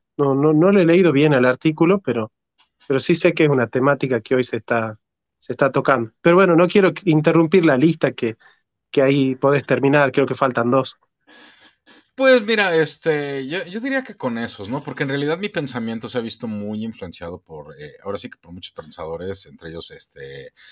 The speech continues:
Speaker 2: eh, no sé, un poco de Sartre, un poco de Heidegger, este, y bueno, eh, no, no falta el, el, el pop, ¿no? Eh, vamos a meterle un poco de,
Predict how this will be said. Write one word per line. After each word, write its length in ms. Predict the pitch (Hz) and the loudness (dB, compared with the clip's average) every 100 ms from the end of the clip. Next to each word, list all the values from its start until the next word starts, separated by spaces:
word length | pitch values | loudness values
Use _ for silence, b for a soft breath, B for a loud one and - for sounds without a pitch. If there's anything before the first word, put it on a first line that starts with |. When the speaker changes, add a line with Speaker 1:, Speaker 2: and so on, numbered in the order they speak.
| B B | B B
Speaker 2:
eh, 300 | - 80 80 | -10 -8 -8
no 120 | 85 92 | -8 -8
sé, 120 | 98 | -8
un 100 | 82 | -10
poco 240 | 87 73 | -18 -18
de 60 | - | -14
Sartre, 580 | - 113 95 87 87 80 | -2 -2 -2 -10 -8 -10
un 120 | 73 | -14
poco 260 | - - | -20 -18
de 840 | 73 71 69 67 67 65 65 65 62 92 | -14 -12 -12 -14 -16 -16 -18 -20 -14 -8
Heidegger, 640 | 101 85 82 78 78 73 | -6 -6 -8 -8 -10 -12
este, 720 | 67 - - _ 67 65 64 _ B B B B | -18 -20 -20 _ -20 -20 -20 _ B B B B
y 720 | - 101 92 92 87 85 82 | -6 -2 0 0 0 -2 -4
bueno, 500 | 80 98 87 73 71 71 - | -2 -2 -2 -6 -14 _ -16
eh, 220 | 64 62 | -14 -14
no, 260 | 95 101 104 | -6 -4 0
no 200 | 123 127 | 2 2
falta 520 | - 110 113 147 160 | 4 2 2 0 0
el, 220 | 110 92 | 0 -2
el, 240 | 90 90 87 | -4 -6 -6
el 200 | 92 107 | -10 0
pop, 240 | 139 127 - | 2 2 0
¿no? 360 | 95 113 170 | -4 -2 -2
Eh, 240 | 104 87 87 | -4 -4 -6
vamos 260 | 98 104 | -8 -6
a 60 | 104 | -8
meterle 340 | 98 95 101 | -8 -8 -6
un 80 | 101 | -6
poco 260 | 98 95 | -8 -8
de, 120 | 104 | -10